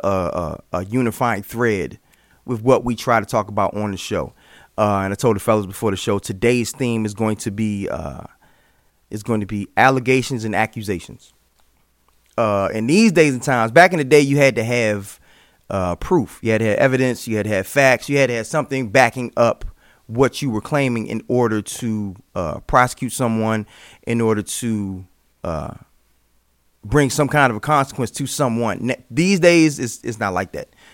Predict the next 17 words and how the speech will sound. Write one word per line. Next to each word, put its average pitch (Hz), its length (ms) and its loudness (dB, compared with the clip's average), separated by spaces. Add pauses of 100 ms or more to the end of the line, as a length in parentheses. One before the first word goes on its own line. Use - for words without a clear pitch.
(100)
You 123 120 -6
just 113 340 -6 (140)
accuse, 151 800 0 (420)
and 131 140 -2
then 120 120 -2
you 113 80 -4
go 110 140 0
from 92 180 -10
there. - 220 -12 (680)
Um, 101 580 0 (1040)
K 160 200 4
G, 147 200 0
you, 165 180 -4 (100)
you 175 140 -2
put 139 160 2
a, 110 160 2
uh, 95 140 2